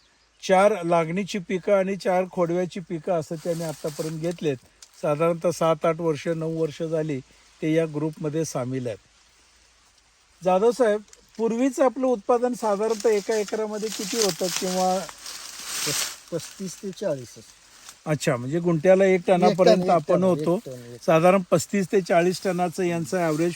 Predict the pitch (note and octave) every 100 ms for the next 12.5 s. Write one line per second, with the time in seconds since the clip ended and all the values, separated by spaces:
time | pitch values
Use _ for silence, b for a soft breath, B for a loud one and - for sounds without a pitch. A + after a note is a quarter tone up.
0 | - E3+ F3 G#3 F#3+ F#3 D3+ D#3 D#3+ _
1 | _ _ _ _ _ _ _ - D#3+ -
2 | A#3 A3+ F#3+ A#3 A#3 G#3+ - F#3 G#3 A3+
3 | G3+ G#3+ G3+ G#3 G#3+ G#3 F#3+ G3+ G3 G3
4 | G3+ G3+ F3 F#3 F#3+ F#3 F#3 F#3+ F#3 F#3
5 | F#3 F#3 F3 F#3 F#3 - G3 G3 E3+ E3
6 | F#3 F3+ E3+ E3 E3 D#3+ b b b b
7 | D3 E3+ E3+ F3+ E3+ F3+ E3+ F3+ D#3+ E3
8 | F3 E3+ D3+ F3 E3+ D#3+ E3+ E3+ E3+ D#3
9 | D3+ E3 E3 E3+ E3 D#3+ D#3 E3 D#3+ D#3
10 | D#3 D#3 - B B - D3 E3 F3 F3
11 | E3+ F3 E3 D#3+ E3 D#3+ D3 F3 D#3+ D3
12 | D#3+ D#3+ D#3 C3+